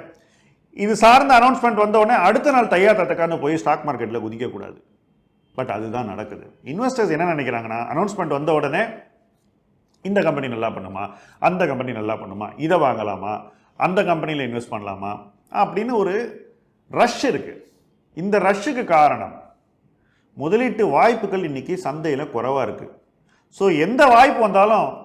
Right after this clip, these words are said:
இது மிஸ் ஆயிட போகுது, நம்ம சீக்கிரம் இதுல ஏறி உக்காந்துக்குவோம் அப்படின்னு என்னைக்கோ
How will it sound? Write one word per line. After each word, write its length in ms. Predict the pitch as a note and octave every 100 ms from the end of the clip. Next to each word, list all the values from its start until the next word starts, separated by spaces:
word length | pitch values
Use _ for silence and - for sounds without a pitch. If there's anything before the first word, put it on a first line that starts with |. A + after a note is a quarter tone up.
| - _ _ _ B2+
இது 120 | A#2+
மிஸ் 240 | C#3 G3+ D4+
ஆயிட 200 | C4 A3
போகுது, 240 | D#3+ D3+ D#3+ B2 - - _
நம்ம 180 | A#2+ A#2 -
சீக்கிரம் 300 | B3+ G#3+ D3+
இதுல 140 | C3+ C#3+
ஏறி 120 | F#3+ D3+
உக்காந்துக்குவோம் 500 | E3+ D3+ B2 B2 G#2
அப்படின்னு 360 | A2+ D3+ F#3 A#2 G2+ G2+ _ _ _ _ _ _ _ _ _ _ _ _ _
என்னைக்கோ 460 | A#2+ D3 G3+ A3